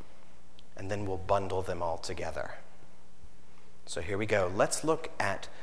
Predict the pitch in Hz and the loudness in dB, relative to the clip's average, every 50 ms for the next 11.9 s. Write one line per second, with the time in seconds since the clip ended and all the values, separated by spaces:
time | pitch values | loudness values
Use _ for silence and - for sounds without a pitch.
0 | - - - 104 98 110 104 - - - 131 127 135 135 - - - - - - | -4 -4 -2 0 2 2 2 2 2 2 4 4 4 4 2 2 2 0 -2 -2
1 | - - 127 107 98 92 90 92 - - 101 95 - - - - 104 95 92 92 | 0 2 4 4 6 6 4 4 4 2 0 0 0 -2 0 2 2 2 2 2
2 | - - - - 110 101 95 92 95 87 90 87 90 - 104 110 120 - - - | 2 0 0 0 0 0 0 0 0 0 0 -2 0 2 2 2 2 2 0 0
3 | 98 101 95 95 90 92 92 98 101 - - - - - - - - - - - | 0 2 2 2 2 0 -2 -2 -4 -4 -4 -4 -4 -4 -4 -4 -4 -4 -4 -4
4 | - - - - - - - - - - - - - - - - - 101 104 104 | -4 -4 -4 -4 -4 -4 -4 -4 -4 -4 -4 -4 -4 -4 -4 -2 2 4 4 4
5 | - 101 101 113 113 117 113 120 117 117 120 117 113 104 104 101 95 95 92 - | 2 4 6 8 8 10 8 6 4 4 4 2 4 4 4 4 4 2 0 0
6 | - - 101 98 - - - 104 98 95 90 85 85 85 - 98 - - - 113 | -2 -2 -2 0 0 0 0 0 0 0 0 -2 -2 -4 -4 -4 -2 0 2 2
7 | 120 - - - - 117 101 92 92 90 90 92 92 - 104 95 87 - - - | 2 2 0 -2 0 0 0 2 2 2 0 0 -2 -2 -2 -2 -2 -2 -2 -2
8 | 87 87 98 98 95 98 98 95 - - - - - - - 98 92 - - - | -2 -2 0 0 0 0 0 -2 -4 -4 -4 -4 -4 -4 -4 -4 -4 -2 -2 -2
9 | 82 - - - - - - - - - - - - - - - - - - - | -2 -2 -2 -2 -4 -4 -4 -4 -4 -4 -4 -4 -4 -4 -4 -4 -4 -4 -4 -4
10 | - - - - - - - - - - - - - - - - - - - - | -4 -4 -4 -4 -4 -4 -4 -4 -4 -4 -4 -4 -4 -4 -4 -4 -4 -4 -2 -2
11 | - - - - - - - 104 107 101 110 101 95 90 87 85 - - | -2 -2 -2 -2 -4 -2 0 0 2 2 2 0 0 0 0 -2 -2 -2